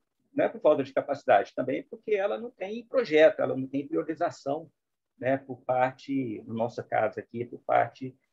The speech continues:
do prefeito. Então, isso é uma questão importante, né, que eu acho que a gente que tá nessa agenda de capacidades,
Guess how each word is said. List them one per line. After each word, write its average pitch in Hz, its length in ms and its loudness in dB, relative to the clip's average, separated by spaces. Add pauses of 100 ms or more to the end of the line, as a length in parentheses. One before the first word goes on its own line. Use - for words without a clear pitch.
(100)
do 117 80 -10
prefeito. 107 640 -2
Então, 147 360 -4
isso 170 280 -4
é - 20 -2 (180)
uma - 180 -6
questão - 340 -12
importante, - 720 -8 (560)
né, 135 240 -2
que 135 140 -6
eu 127 80 4
acho 139 400 2
que 139 180 -4
a 123 60 0
gente 147 260 -6
que - 80 -20
tá 143 100 -4
nessa 131 240 0
agenda 117 320 -8
de - 120 -20
capacidades, 123 880 -4